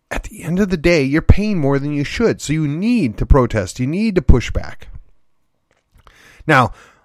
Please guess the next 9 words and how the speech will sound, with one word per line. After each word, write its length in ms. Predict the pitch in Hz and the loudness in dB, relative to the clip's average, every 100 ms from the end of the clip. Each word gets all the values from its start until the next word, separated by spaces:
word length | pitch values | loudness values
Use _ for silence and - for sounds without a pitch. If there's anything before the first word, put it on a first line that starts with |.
| _ | _
with 240 | - 180 175 | 2 4 4
inflation, 680 | 175 - 127 131 - 147 139 | 0 -2 -2 -2 -2 -2 -2
with 220 | 135 151 - | -4 -6 -4
various 340 | 127 131 143 | -2 0 0
other 160 | 143 151 | -2 -2
things, 320 | - 120 107 | -4 -4 -4
yes. 460 | 120 98 - - - | -4 -4 -8 -16 -10
Yes, 300 | 113 120 - | -6 -6 -6
they, 240 | 127 123 | -4 -4